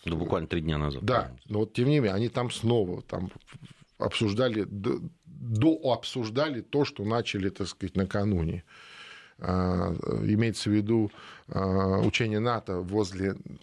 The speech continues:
Speaker 2: границ союзного государства России и Беларуси и, и, и так далее. Ну и понятно, что вопросы экономики традиционно, вопросы,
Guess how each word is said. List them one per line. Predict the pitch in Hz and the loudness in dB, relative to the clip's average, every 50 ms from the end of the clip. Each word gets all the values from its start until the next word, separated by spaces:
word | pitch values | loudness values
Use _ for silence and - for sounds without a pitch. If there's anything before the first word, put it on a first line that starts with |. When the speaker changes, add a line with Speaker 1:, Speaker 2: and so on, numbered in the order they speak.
| - - - - | -20 -20 -10 -2
Speaker 2:
границ | - 101 107 104 104 104 113 98 - | 0 2 2 2 2 0 -2 -4 -2
союзного | - - 104 104 104 98 85 95 95 92 98 | 0 2 2 4 4 2 2 2 2 2 2
государства | 95 90 - - 113 104 104 90 - - - 101 90 | 2 0 -2 -2 0 0 0 -2 -4 -6 -6 -4 -2
России | 90 92 87 - - 98 92 | 0 0 -2 -2 -2 -2 -2
и | |
Беларуси | 85 - 95 92 87 - - - | 0 0 0 0 0 -2 -2 0
и, | 139 160 | 0 0
и, | - - 160 165 160 - 151 151 151 | 0 0 0 -2 -2 0 2 2 2
и | |
так | 143 - 160 160 151 151 | 2 2 0 -2 -2 -2
далее. | 165 135 101 98 92 - - - - - - - - - - - - - | 0 0 0 0 -2 -6 -6 -10 -12 -16 -14 -10 -8 -8 -8 -8 -8 -2
Ну | 110 135 180 185 | 2 4 4 6
и | 170 156 | 6 4
понятно, | 147 - 160 165 185 208 196 - - 117 | 4 2 -2 -2 -2 -4 -4 -4 -4 -6
что | - - - 110 | -4 -2 0 2
вопросы | 110 117 110 - - 123 107 - - 113 | 2 2 2 0 0 0 0 0 0 -2
экономики | 104 - 135 151 190 208 202 180 151 - - - | 0 0 2 2 4 4 4 4 2 -2 -4 -2
традиционно, | - 143 135 131 135 131 - - - 139 131 127 117 113 107 | 0 0 2 2 0 0 0 0 2 2 2 2 2 2 2
вопросы, | 101 110 117 113 - - 139 135 120 - - - 104 98 92 90 - | 4 4 2 2 2 2 2 2 2 2 0 2 2 4 4 2 0